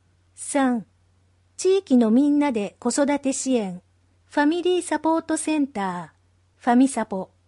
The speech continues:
四、特集。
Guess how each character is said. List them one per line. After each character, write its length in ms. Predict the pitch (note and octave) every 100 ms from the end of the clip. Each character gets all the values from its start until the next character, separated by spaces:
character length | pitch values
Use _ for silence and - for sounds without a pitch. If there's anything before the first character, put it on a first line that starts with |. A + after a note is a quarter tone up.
| _ _ _ _ _ _ _ _ _ _ _ C#4+
四、 340 | E4 D4 E3+ _ _ _ _ _ _
特 240 | A#3+ A3+ -
集。 480 | - C4 A#3 G#3+